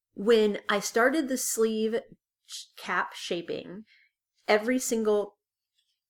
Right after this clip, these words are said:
line by line row, she tells you, for example, okay, this is a row where you're decreasing, so knit six, slip, slip stitch,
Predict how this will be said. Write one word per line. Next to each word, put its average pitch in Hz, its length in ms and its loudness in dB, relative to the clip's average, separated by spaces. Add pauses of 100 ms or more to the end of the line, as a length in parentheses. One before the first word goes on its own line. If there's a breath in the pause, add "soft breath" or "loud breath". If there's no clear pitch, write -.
line 196 440 0
by 185 160 2
line 165 540 -2 (180)
row, 170 560 0
she - 240 -8
tells 175 400 -2
you, 147 160 -6
for 175 180 0
example, 160 460 -2
okay, 147 240 -4
this 156 180 -6
is 175 100 -8
a 180 60 -4
row 170 160 2
where 165 140 0
you're 156 140 -6
decreasing, 165 680 -6
so 151 320 -2 (260 loud breath)
knit 220 240 0
six, - 560 -4
slip, 190 220 -6
slip 190 220 -4
stitch, - 500 -6